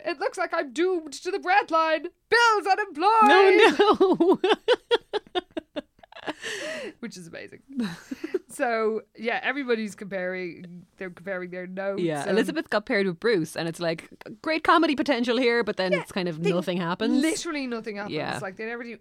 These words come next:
Speaker 1: anything with it, which is crazy. And, uh, Winston is actually quite funny about things. Like,
Speaker 2: He is,
Speaker 1: he's, he's
Speaker 2: yeah.
Speaker 1: quite funny with Jessica. They're, they're getting on well, so it's a, it's a good humoured scene 'cause
Speaker 2: It
Speaker 1: it's,
Speaker 2: is.
Speaker 1: Jess wants to spend half their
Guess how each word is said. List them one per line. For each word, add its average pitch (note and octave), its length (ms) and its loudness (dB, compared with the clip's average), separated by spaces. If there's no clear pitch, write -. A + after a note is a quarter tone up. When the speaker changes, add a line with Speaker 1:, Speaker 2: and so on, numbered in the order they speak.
Speaker 1:
anything G#3+ 540 -10
with G3 180 -14
it, - 240 -14
which F#3 220 -16
is E3 160 -18
crazy. D#3+ 420 -16
And, G#3 540 -6
uh, G3 180 -4
Winston B4 280 -10
is B4+ 140 -10
actually B4+ 160 -12
quite A#4+ 300 -6
funny D4+ 360 -6
about F#3 240 -10
things. F3 420 -14
Like, - 120 -10
Speaker 2:
He - 40 -8
is, - 80 -10
Speaker 1:
he's, A3 160 -14
he's C#4 140 -10
Speaker 2:
yeah. - 80 -10
Speaker 1:
quite B3 180 -8
funny F#3+ 220 -10
with F3 120 -16
Jessica. E3+ 400 -12
They're, G3 220 -14
they're D#4 160 -6
getting B3+ 240 -4
on F#3 180 -4
well, E3 300 -8
so - 220 -12
it's - 180 -16
a, - 120 -12
it's - 160 -20
a - 20 -18
good C4+ 160 -2
humoured G3+ 320 -8
scene F3 320 -10
'cause F3 160 -10
Speaker 2:
It G3 80 -4
Speaker 1:
it's, - 160 -10
Speaker 2:
is. - 60 -20
Speaker 1:
Jess B3+ 260 4
wants C#4 220 -4
to B3+ 80 -8
spend G#3 320 -4
half G#3+ 400 -4
their G#3 260 -6